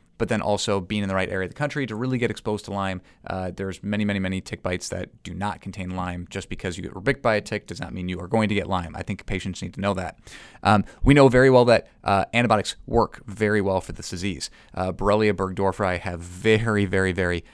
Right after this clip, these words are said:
uh, almost non-existent, um, uh, insulin resistance, or <laughs> sorry, antibiotic resistance patterns, um, and very simple antibiotics like amoxicillin, doxycycline,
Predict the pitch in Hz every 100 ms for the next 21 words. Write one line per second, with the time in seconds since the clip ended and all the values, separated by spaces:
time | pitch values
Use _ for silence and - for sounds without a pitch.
0 | - - 85 - 107 104 90 - 104 98
1 | 92 98 - 90 - - - - 87 85
2 | 82 - - - _ _ - - - -
3 | _ - 117 110 104 92 90 110 113 107
4 | - 85 - 120 - - - - - -
5 | 123 - 113 104 113 110 110 101 120 -
6 | 110 - 113 107 120 117 - - - -
7 | - 110 110 95 - - - 104 101 98
8 | 95 113 101 110 110 113 101 98 95 90
9 | - 90 - 101 95 95 - 98 92 90
10 | - _ 95 92 - 95 90 92 90